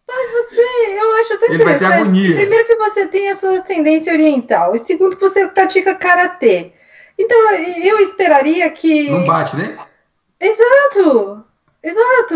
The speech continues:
Speaker 1: Eu esperaria que você tivesse mais esse lado, assim, de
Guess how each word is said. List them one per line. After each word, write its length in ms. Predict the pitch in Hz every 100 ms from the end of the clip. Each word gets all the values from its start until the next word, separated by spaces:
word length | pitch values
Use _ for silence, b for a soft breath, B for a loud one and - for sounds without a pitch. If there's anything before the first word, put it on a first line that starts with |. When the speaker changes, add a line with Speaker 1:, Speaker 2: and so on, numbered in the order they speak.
| 269
Speaker 1:
Eu 300 | 269 294 320
esperaria 540 | 370 - 392 339 339 370
que 120 | 370
você 280 | 370 370 339
tivesse 460 | 320 320 339 359
mais 300 | 381 349 311
esse 200 | 302 330
lado, 400 | 294 269 240 214
assim, 460 | 220 - 247 208 202
de 520 | 196 220 214 202